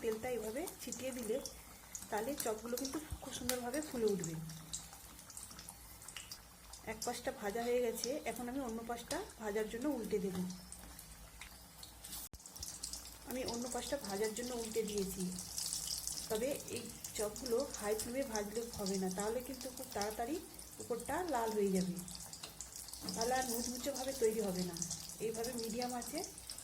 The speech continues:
একটু সময় নিয়ে চপগুলোকে ভাজতে হবে, তাহলে কিন্তু চপগুলো খুব বেশি মুচমুচে হবে। এইভাবে আপনারা সবজি দিয়ে গরম গরম চপ ভেজে সন্ধ্যায় টিফিনে মুড়ির সাথে খেতে পারেন,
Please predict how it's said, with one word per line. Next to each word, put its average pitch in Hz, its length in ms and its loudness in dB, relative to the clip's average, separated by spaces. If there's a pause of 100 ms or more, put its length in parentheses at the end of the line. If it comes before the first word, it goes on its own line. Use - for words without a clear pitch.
একটু - 140 -2 (120)
সময় 226 240 0
নিয়ে 285 240 2
চপগুলোকে 226 440 2
ভাজতে 196 420 2
হবে, 180 160 2 (120)
তাহলে 214 280 2
কিন্তু 254 160 -4 (100)
চপগুলো 233 340 -2 (140)
খুব 240 180 -6
বেশি 220 240 4
মুচমুচে 208 440 -2
হবে। 165 160 0 (2000)
এইভাবে 226 400 0
আপনারা 214 360 0 (220)
সবজি 214 360 0
দিয়ে 233 180 2 (260)
গরম 214 280 4
গরম 240 180 0 (120)
চপ 226 220 4
ভেজে 220 300 4 (280)
সন্ধ্যায় 233 380 0 (520)
টিফিনে 240 380 0
মুড়ির 220 340 2
সাথে 262 280 -2
খেতে 220 180 4
পারেন, 196 280 2